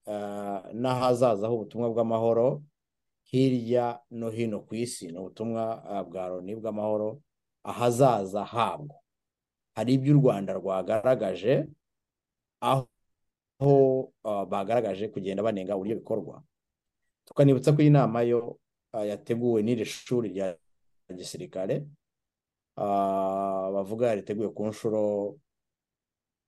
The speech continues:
ya cyenda, ndetse bakanifuza ko byarenga bikaba ku rwego rwa Afurika. Ah, ntaragira rero icyo nkubaza, Comrade Ali,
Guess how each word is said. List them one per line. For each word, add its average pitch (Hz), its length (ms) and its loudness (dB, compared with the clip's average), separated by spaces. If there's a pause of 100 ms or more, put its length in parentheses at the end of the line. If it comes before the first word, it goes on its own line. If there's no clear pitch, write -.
ya 110 200 -4
cyenda, 131 640 2 (460)
ndetse 156 240 2
bakanifuza 117 680 0
ko 123 560 4
byarenga 104 520 -2
bikaba 101 260 -4
ku - 120 -8
rwego 104 600 -4
rwa 87 240 -6
Afurika. 92 420 -12 (600)
Ah, 110 260 -2
ntaragira 143 520 8
rero 170 400 4
icyo 165 300 0
nkubaza, 143 380 4
Comrade 147 420 2
Ali, 131 500 -2